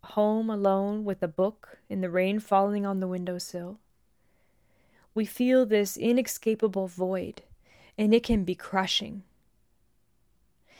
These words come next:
But if we are willing to sit with that sensation of the void for long enough, it dissipates.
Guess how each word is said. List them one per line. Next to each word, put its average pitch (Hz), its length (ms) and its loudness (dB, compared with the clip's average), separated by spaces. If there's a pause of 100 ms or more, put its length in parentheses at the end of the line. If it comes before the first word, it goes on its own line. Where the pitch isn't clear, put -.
(400)
But 208 800 -6 (480)
if - 280 0
we 262 120 4
are 214 200 4
willing 233 420 8
to - 100 -10
sit - 380 4
with 247 180 0
that 202 200 4
sensation 202 640 0
of 180 200 -2
the 185 100 0
void 185 480 2
for 190 180 4
long 170 300 0
enough, 247 480 -2 (400)
it 175 200 2
dissipates. - 720 2